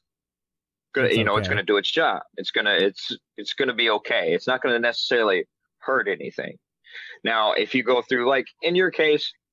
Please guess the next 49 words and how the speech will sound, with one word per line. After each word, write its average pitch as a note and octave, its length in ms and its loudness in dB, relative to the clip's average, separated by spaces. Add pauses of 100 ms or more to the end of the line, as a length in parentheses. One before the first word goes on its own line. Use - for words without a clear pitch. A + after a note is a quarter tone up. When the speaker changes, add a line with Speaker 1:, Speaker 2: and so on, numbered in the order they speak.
(2000)
Speaker 1:
yes E3 340 0
and C#3 180 0
no. A2 240 2
Like, A2 220 0 (100)
eh, D#2+ 140 4 (760)
you B2+ 140 -6
got D#3 160 2
it. C#3+ 180 4
It's A2 220 0
a A2 60 2
used A#2 340 0
car. F2 320 0 (380)
Speaker 2:
Oh, A#2 140 -2
yeah. E2+ 240 -6
Speaker 1:
It B2 80 2
had B2 160 4
Speaker 2:
With - 60 -12
Speaker 1:
several A2+ 460 0
mi-, G#2+ 280 2
several B2 300 0
thousand G#2+ 400 0
miles F#2 260 2
Speaker 2:
got B2 80 4
it C#3 40 2
with C3+ 100 2
Speaker 1:
on G#2 100 -2
it. - 20 -8
Speaker 2:
a F#2+ 40 -12
hundred C3+ 320 0
and A2+ 120 -4
forty A#2 300 -2
thousand G2+ 380 -4
miles F#2 320 -4
on E2+ 160 -6
it. E2+ 180 -8
A C3 80 -4
two G3+ 200 2
thousand G#3 360 -2
fifteen D3 480 -6
with A2+ 100 -6
a G2+ 80 -6
hundred B2+ 220 0
and A2 100 -6
forty A#2+ 240 0
thousand G#2 360 -2
miles F2+ 320 -2
on D2+ 160 -8
it. D2+ 80 -14 (400)
Which, E2+ 200 -20